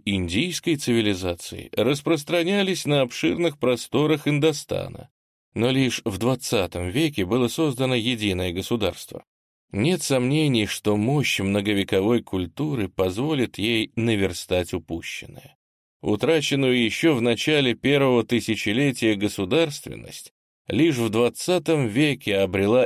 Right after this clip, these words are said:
и еврейская цивилизация, продолжавшая существовать веками в зоне рассеяния практически по всему миру.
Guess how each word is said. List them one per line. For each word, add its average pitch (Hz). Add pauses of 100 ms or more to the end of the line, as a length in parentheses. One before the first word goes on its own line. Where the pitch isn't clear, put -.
(120)
и 120
еврейская 120
цивилизация, 87 (480)
продолжавшая 107
существовать 113
веками 139
в 101
зоне 170
рассеяния 113 (240)
практически -
по 110
всему 95
миру. -